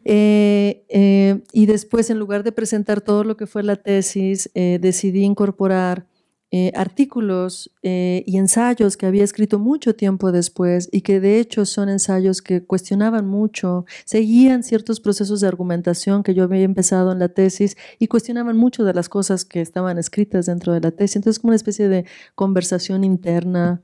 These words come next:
una especie de dialogismo interno, lo que tú puedes ver ahí. Y todavía es una, es un libro de historia porque, este, eh, respeta esto que para mí es fundamental. Cada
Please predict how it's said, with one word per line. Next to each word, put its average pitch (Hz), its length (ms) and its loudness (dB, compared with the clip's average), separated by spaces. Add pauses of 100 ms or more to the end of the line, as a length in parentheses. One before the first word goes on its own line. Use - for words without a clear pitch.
una 180 120 -4
especie 180 320 -2
de 170 140 -2
dialogismo 175 640 -2
interno, 165 480 -2
lo 160 100 -4
que - 120 -4
tú - 180 -6
puedes 160 320 -2
ver 160 160 -2
ahí. 180 240 0 (760)
Y 214 100 -2
todavía 240 600 2
es 208 180 -2
una, 208 320 0
es - 240 -4
un 208 80 2
libro 202 240 4
de 208 80 2
historia 190 580 -2 (440)
porque, 196 720 -2
este, 175 960 -4
eh, 175 340 -2
respeta 208 580 0
esto 196 220 -2
que 180 80 -4
para 180 220 -2
mí 180 120 -2
es 175 140 -2
fundamental. 190 800 -2 (340)
Cada 185 720 0